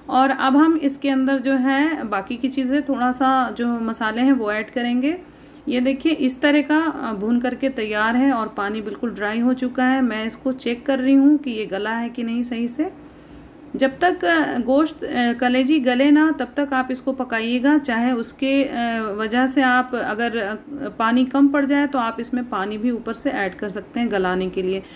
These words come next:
यहाँ पे मैंने देखा कि, आपने देखा कि मैं, ये कलेजी जो है बिल्कुल, अ, गल चुका है, टूट रहा है आसानी से। तो अब हम इसे जो है इसमें थोड़ा सा वन टेबल स्पून दही जो है वो ऐड कर देंगे।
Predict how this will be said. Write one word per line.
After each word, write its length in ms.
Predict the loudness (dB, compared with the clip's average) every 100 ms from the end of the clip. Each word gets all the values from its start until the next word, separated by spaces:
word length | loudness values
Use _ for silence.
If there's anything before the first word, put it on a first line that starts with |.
| -20 -6 2
यहाँ 180 | 2
पे 120 | 4 6
मैंने 240 | 6 6
देखा 340 | 4 2 2
कि, 220 | 2 0 -2
आपने 360 | -2 0 2
देखा 260 | 2 2 0
कि 100 | 2
मैं, 380 | 2 2 0 -2
ये 160 | -4
कलेजी 420 | -2 -2 0 0
जो 100 | 0
है 100 | 0
बिल्कुल, 380 | 0 -2 -2 -2
अ, 180 | -2 -4
गल 220 | -2 -2
चुका 320 | 0 0 2
है, 200 | 4 4
टूट 340 | 2 -2 -4 0
रहा 260 | 2 4
है 180 | 4 2
आसानी 420 | 0 -4 -4 -2
से। 200 | -2 -4 -6 -14 -20 -20 -20 -10
तो 60 | -8
अब 260 | 0 4
हम 200 | 6 6
इसे 340 | 4 -2 0 0
जो 140 | 2
है 220 | 2 2
इसमें 440 | 0 -4 0 0 0
थोड़ा 320 | 2 2 4
सा 160 | 2 2
वन 240 | 4 4
टेबल 320 | 4 2 2
स्पून 420 | 2 2 6 6
दही 260 | 4 0 -2
जो 120 | 0
है 180 | 0 2
वो 200 | 0 -2
ऐड 180 | -6 -6
कर 160 | -8
देंगे। 420 | -6 -6 -6 -6